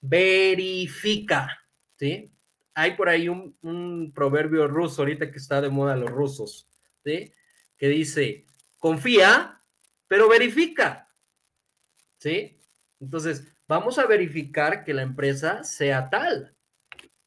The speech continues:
¿sí? Que sea una empresa, y aquí lo, lo, lo comento, ¿no? Que exista, ¿sí? Que esté en crecimiento, eh, que exporte, ¿sí?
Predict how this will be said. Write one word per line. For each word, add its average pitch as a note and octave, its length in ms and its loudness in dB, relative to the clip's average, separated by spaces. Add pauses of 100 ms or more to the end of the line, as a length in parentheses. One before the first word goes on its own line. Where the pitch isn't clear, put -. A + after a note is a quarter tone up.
(120)
¿sí? C3+ 360 -6 (520)
Que C#3 80 -6
sea C#3 160 -4
una F#3+ 120 -4
empresa, F#3 420 -4
y F#3 60 -2
aquí C#3 200 -6
lo, C3+ 220 -6
lo, A#2 240 -12
lo A#2 160 -14
comento, C3+ 460 -8
¿no? A#2 260 -18 (500)
Que C3+ 260 -6
exista, G3 840 -4 (460)
¿sí? D#3+ 120 -8
Que D3+ 80 -16
esté F3 140 -8
en D#3+ 80 -4
crecimiento, F3+ 1120 -6 (560)
eh, C3 280 -8
que C#3 100 -10
exporte, G#3 1000 0 (920)
¿sí? C3+ 380 -6